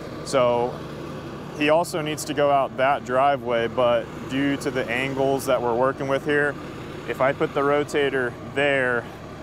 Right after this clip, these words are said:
the whole front end of this truck is basically gonna jackknife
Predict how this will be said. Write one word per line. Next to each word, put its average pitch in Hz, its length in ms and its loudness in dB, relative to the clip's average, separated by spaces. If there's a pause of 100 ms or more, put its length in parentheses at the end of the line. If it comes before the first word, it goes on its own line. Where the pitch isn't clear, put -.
the 120 80 -4
whole 147 400 2
front 139 320 -2
end 139 160 -2
of 131 80 0
this 123 220 -4
truck 139 260 0
is 120 140 -2
basically 131 400 -2
gonna 120 300 -2 (360)
jackknife 127 640 0